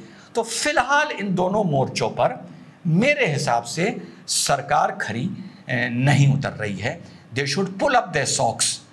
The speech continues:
और इन दोनों में से कोई एक हथकंडा इनको अपनाना चाहिए। अगर दोनों अपना लें तो all the more good। अगर कोई ना अपना पाए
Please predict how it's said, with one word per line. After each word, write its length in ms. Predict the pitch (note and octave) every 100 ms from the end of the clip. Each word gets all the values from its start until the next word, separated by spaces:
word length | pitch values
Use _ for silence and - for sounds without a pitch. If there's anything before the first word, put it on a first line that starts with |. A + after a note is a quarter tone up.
| - -
और 160 | G3+ A3
इन 280 | A3 E3+
दोनों 380 | C3 A#3 D#4 F#4+
में 160 | A3+ D3
से 360 | - A2 - - - - -
कोई 320 | G#3 G#3 G#3 G#3
एक 200 | B3 B3 -
हथकंडा 800 | - - C#3+ D3+ F3 C#3+ - - - - -
इनको 240 | C#3 C3 D#3
अपनाना 640 | - - A2 G#2+ G#2 C#3
चाहिए। 580 | D#3 C#3 D#3 F#3 A3+ - - - -
अगर 180 | B2 D#3
दोनों 440 | C3 C#3 D#3+ B3+ B3
अपना 320 | - F#3+ F3+
लें 440 | F#3+ G#3 G3 -
तो 160 | - - -
all 240 | G2+ A#2+ C#3
the 100 | E3 E3
more 240 | G3 F3
good। 200 | A3 A3+ A3 - -
अगर 200 | - C#3
कोई 380 | C#3+ C#3 B3 D4+
ना 100 | C4
अपना 360 | E3+ D3 - B2
पाए 280 | B2+ A#2+